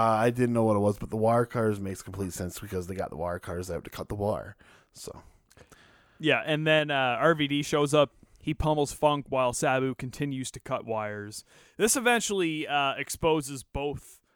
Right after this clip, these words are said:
Speaker 2: sides of the ring
Speaker 1: Yeah.
Speaker 2: without barbed wire,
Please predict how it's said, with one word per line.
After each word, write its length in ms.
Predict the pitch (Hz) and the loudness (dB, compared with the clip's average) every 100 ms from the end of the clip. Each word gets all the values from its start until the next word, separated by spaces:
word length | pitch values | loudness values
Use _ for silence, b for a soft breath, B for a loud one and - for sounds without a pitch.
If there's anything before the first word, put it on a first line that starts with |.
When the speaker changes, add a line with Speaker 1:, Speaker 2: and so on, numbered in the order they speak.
| _ | _
Speaker 2:
sides 560 | - - 151 135 131 123 | -12 -2 0 0 -2 -8
of 360 | 135 131 113 110 | -4 -4 -4 -10
the 120 | 107 | -12
ring 520 | 104 120 131 139 147 _ | -10 -10 -8 -10 -12 _
Speaker 1:
Yeah. 240 | 107 92 76 | -6 -6 -6
Speaker 2:
without 360 | 120 131 120 117 _ - | -10 -8 -8 -10 _ -6
barbed 220 | 120 110 | -6 -4
wire, 440 | 113 120 139 143 | -6 -4 -6 -8